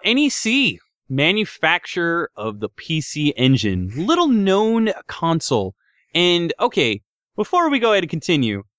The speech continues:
how do you, uh, 'cause again, this is kind of unique. It, it, it's happened to us in occasion, but, like, again, eh, we can make it work. Sarah and I are incredibly exposed to the, to the inductations of, like, what the P C Engine is and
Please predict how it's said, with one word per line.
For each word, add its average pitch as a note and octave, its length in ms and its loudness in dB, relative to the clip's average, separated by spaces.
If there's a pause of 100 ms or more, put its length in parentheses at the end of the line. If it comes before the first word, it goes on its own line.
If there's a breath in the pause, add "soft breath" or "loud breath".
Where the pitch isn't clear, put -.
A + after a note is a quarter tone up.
(160)
how A3 380 0
do A3+ 100 -2
you, A3 140 -2 (200)
uh, E3 60 -2
'cause G3 220 2
again, F#3 300 2
this F#3 120 -2
is F#3+ 60 -14
kind A3+ 180 0
of F#3+ 80 -2
unique. F#3 320 -2 (340)
It, D#3+ 180 -4
it, F#3+ 220 -2
it's G#3+ 120 -6
happened B3+ 280 0
to A3+ 80 4
us G3 160 -2
in F3+ 100 0
occasion, D3+ 540 0
but, C3+ 260 0
like, D3 220 2
again, F3+ 360 0 (160)
eh, - 140 -10
we G3+ 160 -10
can B3 100 -6
make B3 120 -2
it B3 80 -4
work. A#3+ 220 0 (920)
Sarah G#3+ 240 0
and F#3 100 0
I D#3+ 220 2
are C#3+ 160 2
incredibly D3+ 420 0
exposed C#3 600 -2
to C3+ 120 -4
the, A2 720 -2 (380)
to D3+ 80 -4
the B2 360 0
inductations B2+ 800 2
of, A#2+ 340 0
like, A2 540 0
what B2 460 0
the A#2+ 100 -2
P C#3 180 0
C B2+ 200 0
Engine A#2 200 2
is A2+ 220 0
and F#2 100 -6